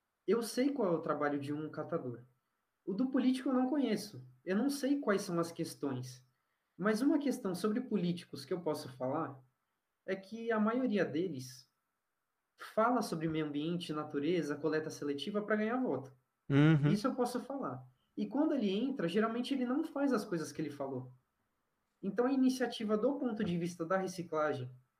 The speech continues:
Speaker 1: do ponto de vista do meio ambiente, sim, o catador faz mais que o político. Mas a gente
Speaker 2: Na
Speaker 1: não
Speaker 2: prática,
Speaker 1: pode
Speaker 2: né?
Speaker 1: olhar de uma forma tão detalhada, sabe? Exatamente, na
Speaker 2: Entendi.
Speaker 1: prática.
Speaker 2: Tão radical. É, eu sei, às vezes eu sou meio radical.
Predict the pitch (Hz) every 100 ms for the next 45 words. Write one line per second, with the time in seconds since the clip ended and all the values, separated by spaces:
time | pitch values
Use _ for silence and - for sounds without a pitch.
0 | _ - 185 220 247 214 202 175 156 160
1 | - - 127 - _ _ _ 139 135 208
2 | 233 220 175 170 165 143 131 - - _
3 | _ _ _ _ _ _ - - 196 135
4 | 131 165 175 170 180 214 190 170 175 -
5 | 208 285 254 127 - - - - _ _
6 | _ _ - 214 233 247 262 - 254 -
7 | _ _ - 139 131 127 110 - - 101
8 | 214 208 196 208 208 196 202 - - _
9 | - 190 220 214 - - 220 220 214 190
10 | 156 131 127 156 156 131 151 143 160 190
11 | 143 135 117 - 107 107 101 - _ _
12 | 127 127 131 127 135 120 104 107 - 110
13 | 101 110 - 104 101 101 101 104 104 -
14 | 104 104 104 113 - 107